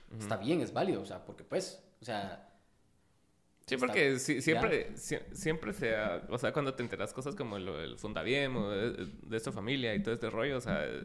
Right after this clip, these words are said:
Speaker 1: es una mierda que viene hace un vergo de tiempos con un vergo de presidentes, ¿verdad? Entonces,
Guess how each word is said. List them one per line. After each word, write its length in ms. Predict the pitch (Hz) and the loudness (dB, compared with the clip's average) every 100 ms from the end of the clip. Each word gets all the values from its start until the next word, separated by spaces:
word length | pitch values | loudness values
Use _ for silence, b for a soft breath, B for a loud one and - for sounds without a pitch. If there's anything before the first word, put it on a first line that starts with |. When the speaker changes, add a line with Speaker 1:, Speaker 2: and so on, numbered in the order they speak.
| 110 | -6
Speaker 1:
es 100 | 120 | -4
una 140 | 113 | -4
mierda 260 | 127 120 135 | -2 -2 -2
que 80 | 151 | -4
viene 300 | 95 98 82 | -4 -4 -4
hace 340 | 92 85 - 208 B B - | -4 -6 -8 -10 B B 2
un 260 | 143 120 | 4 4
vergo 320 | 117 131 131 113 | 6 6 6 2
de 80 | |
tiempos 380 | 98 123 120 139 | 2 2 2 -2
con 120 | 104 | -2
un 200 | 98 104 | -4 -2
vergo 260 | 123 131 127 | 4 6 8
de 60 | 123 | 4
presidentes, 600 | 92 - 104 127 - 71 | 0 -4 -4 -4 -6 -12
¿verdad? 160 | - 67 | -12 -10
Entonces, 560 | - 113 123 131 131 | -8 -6 -6 -8 -12